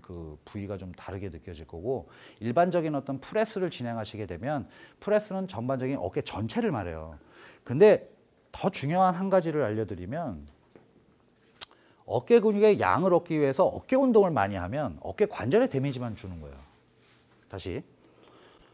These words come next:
어깨의 양을 얻기 위해서 프레스를 진행해야 되겠지. 근데 이제 프레스를 진행하는데 자꾸 무겁게 많이 하면 어깨가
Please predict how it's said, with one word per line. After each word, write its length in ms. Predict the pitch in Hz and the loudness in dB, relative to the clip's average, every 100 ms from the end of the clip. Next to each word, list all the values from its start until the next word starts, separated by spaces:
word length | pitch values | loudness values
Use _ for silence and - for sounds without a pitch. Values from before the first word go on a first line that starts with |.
| _ _ _ _ | _ _ _ _
어깨의 600 | - 123 180 220 247 233 113 | 8 10 10 12 12 12 10
양을 400 | 104 165 269 220 | 10 12 12 12
얻기 320 | 175 175 143 | 12 6 2
위해서 560 | 123 104 98 151 233 - _ _ _ _ _ _ _ _ _ _ | 2 2 2 2 0 -6 _ _ _ _ _ _ _ _ _ _
프레스를 420 | - 294 - 254 | 6 6 8 4
진행해야 440 | - 170 170 202 202 | 4 2 2 4 4
되겠지. 440 | 196 202 117 76 - _ - - _ _ _ _ | 4 2 -2 -4 -10 _ -20 -20 _ _ _ _
근데 140 | 214 254 | 4 8
이제 120 | 226 | 8
프레스를 420 | 233 247 247 226 | 8 8 8 4
진행하는데 720 | 208 175 170 175 180 240 254 - _ _ _ _ | 2 2 2 0 4 4 4 -2 _ _ _ _
자꾸 240 | - - | -8 0
무겁게 640 | 196 147 185 185 226 240 - | 2 4 4 6 4 4 -2
많이 540 | - 123 160 214 247 247 | 2 6 6 6 2 0
하면 320 | - 190 220 208 | -4 2 2 2
어깨가 340 | - 156 175 | -4 0 0